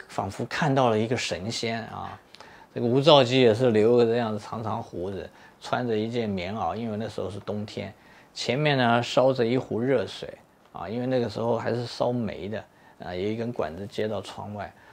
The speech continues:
所以那个水蒸气冒出来像云一样，所以一个神仙在云里头啊，就这样望着我。然后他的后面是窗户，窗外阳光这样照进来，金光万道这样。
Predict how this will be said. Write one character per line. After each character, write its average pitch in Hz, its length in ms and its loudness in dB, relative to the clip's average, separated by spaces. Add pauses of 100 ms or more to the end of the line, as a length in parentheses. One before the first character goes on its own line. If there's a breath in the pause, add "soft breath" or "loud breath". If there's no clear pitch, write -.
(120)
所 - 120 -2
以 113 60 0
那 113 80 0
个 98 80 0
水 90 240 -4
蒸 110 180 0
气 113 200 -4
冒 110 240 -2
出 101 100 -10
来 98 100 -4
像 107 240 -4
云 101 360 -2
一 95 160 -4
样， 98 280 -6
所 - 160 -8
以 107 120 -4
一 120 40 -6
个 123 80 -2
神 107 300 -6
仙 120 240 -4
在 113 140 0
云 98 280 -4
里 113 120 -4
头 - 260 -12
啊， 82 260 -8 (320 loud breath)
就 95 140 -12
这 101 80 -8
样 104 140 -6
望 107 240 -2
着 73 120 -8
我。 82 160 -12 (280 loud breath)
然 110 100 -6
后 123 60 -4
他 135 160 2
的 135 80 4
后 127 240 0
面 117 200 -2
是 110 120 -8
窗 123 280 -4
户， 127 220 -6
窗 120 240 -6
外 127 140 -2
阳 101 260 -2
光 127 180 -2
这 127 60 -4
样 117 140 -6
照 98 200 -2
进 101 220 -10
来， 90 160 -10
金 127 320 -6
光 123 240 -2
万 107 300 -4
道 - 220 -6
这 - 60 -18
样。 - 80 -20